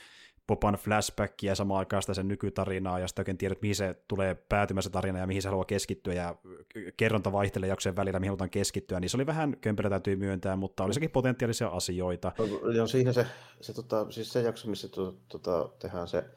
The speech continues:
Speaker 2: punaryöstö ja sitten nenälisko,
Speaker 1: Mm.
Speaker 2: lisko, tota, kepihakuun, niin se oli ihan jees oikeesti.
Speaker 1: Joo, ne oli ihan hauskoja. Ne sais
Speaker 2: Joo.
Speaker 1: viihdyttäviä kyllä.
Speaker 2: Mm.
Speaker 1: Varsinkin se jo-, äm, Popan drippailu siellä aavikolla. Mutta tuota,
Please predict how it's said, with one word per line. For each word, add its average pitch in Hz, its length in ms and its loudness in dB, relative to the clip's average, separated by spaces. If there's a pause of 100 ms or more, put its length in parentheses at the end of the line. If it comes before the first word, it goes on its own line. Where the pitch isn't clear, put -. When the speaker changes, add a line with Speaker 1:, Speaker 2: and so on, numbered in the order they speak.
(920)
Speaker 2:
punaryöstö 95 520 4
ja 92 60 4
sitten 98 280 4
nenälisko, 90 640 0 (320)
Speaker 1:
Mm. 101 220 0
Speaker 2:
lisko, 92 260 -4
tota, 98 320 -2 (340)
kepihakuun, 87 720 -2
niin 85 60 -4
se 98 80 -2
oli 95 140 4
ihan - 240 0
jees 50 200 -4
oikeesti. - 440 -6
Speaker 1:
Joo, 101 360 2
ne 117 80 2
oli 151 140 4
ihan 95 160 2
hauskoja. 90 460 -2
Ne 95 100 -6
sais 98 220 0
Speaker 2:
Joo. 85 100 -10 (120)
Speaker 1:
viihdyttäviä 90 460 -4
kyllä. 85 300 -6
Speaker 2:
Mm. 85 60 -12 (460)
Speaker 1:
Varsinkin 95 240 2
se 95 80 -2
jo-, 92 120 0 (240)
äm, 82 220 -6
Popan 95 440 0
drippailu 87 420 -4
siellä 85 220 -6
aavikolla. 90 640 -6 (500)
Mutta 90 300 -6
tuota, 90 560 -2